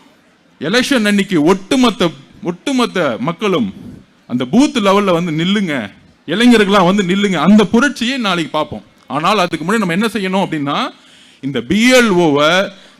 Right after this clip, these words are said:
திமுக கிளைக்கழகமும் ஒன்றியம் கைப்பற்றி இருக்கு. இதுதான் உண்மை.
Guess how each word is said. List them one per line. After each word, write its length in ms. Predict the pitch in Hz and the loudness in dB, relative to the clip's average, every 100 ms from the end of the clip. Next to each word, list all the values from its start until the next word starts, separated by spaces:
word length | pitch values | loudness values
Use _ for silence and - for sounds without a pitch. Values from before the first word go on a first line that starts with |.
| - | -2
திமுக 480 | 220 233 226 208 180 | 2 4 4 2 0
கிளைக்கழகமும் 600 | 185 208 196 160 156 185 151 | -2 -2 -2 -2 -2 -2 0
ஒன்றியம் 640 | 185 185 190 139 135 175 196 - _ _ - | 0 0 -2 -2 -2 -4 -6 -10 _ _ 0
கைப்பற்றி 440 | 269 311 294 247 | 2 2 0 0
இருக்கு. 220 | 170 127 92 - - - - - | -2 -4 -8 -10 -14 -14 -14 -8
இதுதான் 340 | 147 202 254 214 | -4 0 2 2
உண்மை. 240 | 226 240 | 2 -2